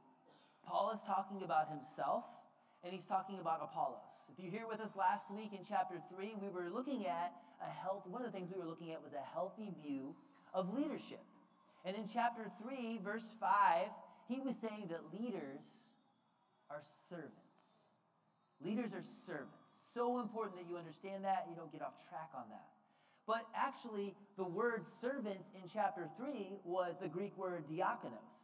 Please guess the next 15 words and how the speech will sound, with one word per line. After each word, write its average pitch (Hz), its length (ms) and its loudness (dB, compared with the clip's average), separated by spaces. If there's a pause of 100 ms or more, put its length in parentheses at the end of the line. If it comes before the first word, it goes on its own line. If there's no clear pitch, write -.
(460)
which 208 200 -6
is 202 240 -2
a 175 160 -2 (120)
different 240 460 -2
word 151 320 -4
than 160 80 -10
the 160 60 -2
word 160 300 -2
servants 147 580 -4 (360)
that 165 100 -8
he's 165 200 -2
using 180 280 -2
here 165 260 -6
in 156 100 -14
chapter 139 280 -2